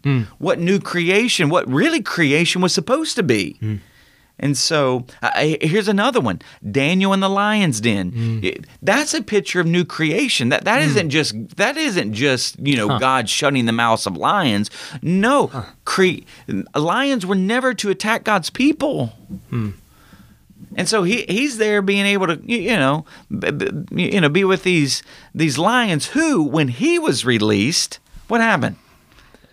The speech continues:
Speaker 2: Completely devoured the others.
Speaker 1: Didn't go well, yeah.
Speaker 2: I mean, so, I mean, like,
Speaker 1: Wow.
Speaker 2: uh, so that, that's the picture that we get,
Speaker 1: Hmm.
Speaker 2: and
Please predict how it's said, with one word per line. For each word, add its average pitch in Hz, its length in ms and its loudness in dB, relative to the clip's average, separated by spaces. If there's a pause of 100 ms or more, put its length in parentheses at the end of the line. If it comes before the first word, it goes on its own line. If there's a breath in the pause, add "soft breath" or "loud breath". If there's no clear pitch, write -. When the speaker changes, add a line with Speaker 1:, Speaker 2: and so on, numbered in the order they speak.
(400 soft breath)
Speaker 2:
Completely 220 420 2
devoured 240 440 2
the 285 100 2
others. 320 400 0
Speaker 1:
Didn't 98 180 -6
go 95 200 -4
well, 90 140 -8
yeah. 95 320 -8
Speaker 2:
I 165 120 0
mean, 180 160 -2
so, 170 320 0 (340 loud breath)
I 160 80 2
mean, 165 240 0
like, 131 260 0
Speaker 1:
Wow. 95 300 -4
Speaker 2:
uh, - 280 -2
so 160 400 2
that, - 300 -4
that's 233 300 0
the 247 100 -4
picture 208 440 -2
that 143 160 0
we 123 140 2
get, 113 720 0
Speaker 1:
Hmm. 110 200 0 (120)
Speaker 2:
and 123 360 0